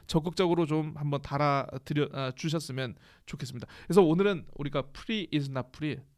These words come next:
Speaker 1: 첫 번째 방송이니까,
Speaker 2: 네.
Speaker 1: 첫 번째 코너, 어, 코너, 속코너니까 오늘은 그 저희가 뭐 크게 거창한 얘기를 하는 것보다는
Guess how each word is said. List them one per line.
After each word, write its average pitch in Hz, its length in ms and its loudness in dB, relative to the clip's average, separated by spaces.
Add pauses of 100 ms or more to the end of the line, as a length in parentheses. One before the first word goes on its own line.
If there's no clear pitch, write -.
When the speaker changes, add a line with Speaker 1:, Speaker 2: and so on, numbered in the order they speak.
Speaker 1:
첫 233 520 -2
번째 226 400 0
방송이니까, 139 880 -4
Speaker 2:
네. 180 260 -4 (140)
Speaker 1:
첫 - 200 -6
번째 208 200 0
코너, 240 300 0 (140)
어, 131 240 -2
코너, 165 520 2
속코너니까 156 720 0 (440)
오늘은 220 680 4
그 156 240 2
저희가 170 260 2
뭐 151 180 -4
크게 - 300 -8
거창한 202 840 0
얘기를 147 280 0
하는 240 220 -6
것보다는 139 680 -4